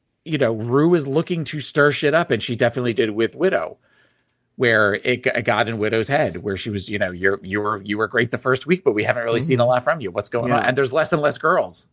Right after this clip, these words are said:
Speaker 1: It's
Speaker 2: Yeah.
Speaker 1: not like before, there were still thirteen girls here.
Speaker 2: Yeah.
Speaker 1: You know, what's, what's the deal? So, and it clearly played with her. It bothered me. It, it bothered me, but I also understand when at one point towards,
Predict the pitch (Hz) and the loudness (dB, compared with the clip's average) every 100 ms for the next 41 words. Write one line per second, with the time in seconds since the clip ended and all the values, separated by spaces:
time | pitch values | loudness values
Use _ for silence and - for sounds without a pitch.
0 | - 127 120 170 170 131 135 185 170 139 | -4 -2 0 2 2 0 0 2 2 2
1 | 135 147 151 156 147 156 139 175 175 123 | 2 2 0 0 0 -2 2 0 0 -2
2 | 107 - _ - - - - 113 123 113 | -2 -6 _ -20 -20 -18 -6 0 2 2
3 | 98 - 117 - 135 127 - 127 165 92 | 0 -2 -4 -2 -2 -2 -2 -2 0 0
4 | 90 _ _ _ _ - 117 98 95 101 | -4 _ _ _ _ -8 0 0 2 -2
5 | - 104 107 - 120 113 117 - 143 160 | 0 0 0 -4 -2 0 0 -2 0 0
6 | - 80 - 165 190 220 262 240 196 175 | -2 -4 -2 0 2 2 2 0 0 0
7 | 170 160 _ _ _ _ _ _ _ _ | -2 -4 _ _ _ _ _ _ _ _
8 | _ _ - - - 147 160 165 190 180 | _ _ -6 -4 -2 0 0 2 2 2
9 | 165 147 143 135 135 120 113 143 127 110 | 2 2 2 2 -2 -4 -6 -6 -6 -8
10 | - 120 127 143 139 139 - - 131 123 | -10 -4 0 2 0 -4 -8 -2 -2 0
11 | 127 120 - 123 113 - 120 110 98 | -2 -2 -4 -4 -4 -4 0 0 -2